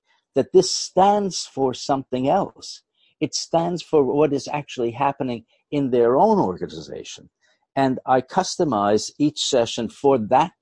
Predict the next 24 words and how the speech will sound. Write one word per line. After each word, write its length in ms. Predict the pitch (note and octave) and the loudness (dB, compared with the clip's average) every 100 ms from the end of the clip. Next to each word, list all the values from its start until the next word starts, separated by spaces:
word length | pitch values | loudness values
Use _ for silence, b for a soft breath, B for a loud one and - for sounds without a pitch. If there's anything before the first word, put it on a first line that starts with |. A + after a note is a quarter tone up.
| - | -8
particular 640 | - - D3+ - C3 A#2+ | -8 -4 -6 -2 -2 -2
organization. 920 | C3 A#2+ A2+ G#2 A#2+ F#3+ F3 - - _ b b | 0 0 0 -4 0 0 -2 -12 -18 _ b b
So 240 | - D3+ - | 0 0 2
every 240 | E3 E3+ | 0 2
demonstration 960 | D#3 D3 C3+ B2 - D3 C#3+ - A2 F2+ | 2 2 2 -2 0 4 4 2 -8 -6
that, 160 | G2 F#2 - | -6 -6 -6
that 140 | A2 | -6
is 120 | F#2+ F2+ | -6 -4
going 340 | A#2 G#2 G2+ | -2 -2 -4
on 260 | F2 F2+ - _ _ _ _ _ _ _ _ - | -6 -8 -12 _ _ _ _ _ _ _ _ 0
is, 520 | F#3+ G3+ F3 - - _ _ - - | 6 6 6 0 -12 _ _ -14 0
becomes 520 | E3 - G3 G3 G3+ | 0 2 -2 0 -4
for 160 | - D3 | -2 0
them, 260 | B2 A#2 | 0 0
once 240 | C3 C#3+ - | -2 -4 -2
they 160 | C#3+ | 0
understand 540 | C3 A#2+ - - F#3+ D#3 | 0 -2 -4 -2 -2 0
it, 160 | A2 | -2
like 200 | B2 B2 - | 0 -2 0
looking 720 | D3+ F3 F3 E3+ D#3 C#3+ C#3+ | -2 0 -2 -2 -4 -4 -4
in 120 | A#2 | -6
a 60 | |
mirror 800 | G#2+ A2 C#3 F#3+ A2 E2+ F#2 G2+ _ _ _ _ _ _ _ | -6 -4 -2 0 0 -2 -4 -6 _ _ _ _ _ _ _
and 180 | C#3+ C#3 | -2 -2